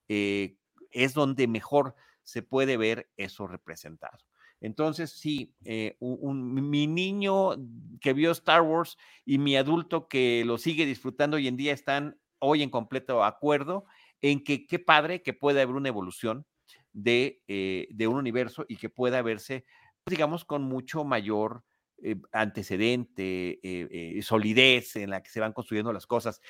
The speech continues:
Después de ver a estos rebeldes, eh, de, de Rogue One y particularmente de Andor,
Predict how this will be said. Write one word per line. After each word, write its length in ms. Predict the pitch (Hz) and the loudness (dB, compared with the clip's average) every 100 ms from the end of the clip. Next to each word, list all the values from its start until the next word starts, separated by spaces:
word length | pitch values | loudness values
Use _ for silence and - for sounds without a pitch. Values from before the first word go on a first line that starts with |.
| - - | -12 4
Después 380 | 147 - 285 | 4 8 10
de 80 | 302 | 12
ver 160 | 277 254 | 12 12
a 40 | |
estos 280 | 240 240 185 | 10 10 10
rebeldes, 640 | 151 147 160 95 78 - _ _ _ _ _ _ _ _ | 10 10 8 6 -4 -20 _ _ _ _ _ _ _ _
eh, 800 | 107 101 101 95 95 92 90 90 - | -4 -2 0 -2 -2 -2 -4 -8 -10
de, 500 | 95 95 92 90 87 87 | -4 -2 -2 -4 -8 -8
de 180 | 90 | -8
Rogue 340 | 85 120 151 117 | -4 -2 -2 2
One 300 | 131 120 110 - | 2 2 -4 -14
y 80 | |
particularmente 960 | - 87 - - 123 156 151 147 127 101 _ _ - | -8 -8 -8 -2 -2 0 -6 -6 -8 -10 _ _ -10
de 220 | 95 107 | 2 6
Andor, 500 | 135 131 139 196 | 6 6 4 2